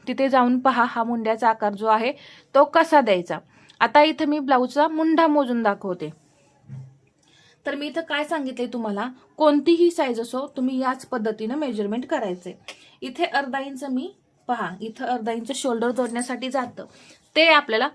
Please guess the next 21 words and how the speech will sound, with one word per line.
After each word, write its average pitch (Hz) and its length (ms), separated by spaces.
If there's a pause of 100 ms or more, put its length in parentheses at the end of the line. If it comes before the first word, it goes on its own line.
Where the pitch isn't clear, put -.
(340)
सोडून 277 340 (440)
इथून 311 340
आपल्याला 247 300
हा 247 120
मुंडा 247 340
घेर 254 200
जो 233 160
आहे 226 240 (340)
तो 294 100
मोजायचा 208 520
आहे. 180 80 (400)
तर 302 120
लक्षात 302 520
घ्या 285 160
सर्वात 240 280 (120)
पहिल्यांदा 214 520 (320)
आपल्याला 262 480
मुंडा 277 380
जो 302 140
मोजायचा 226 540
आहे 262 100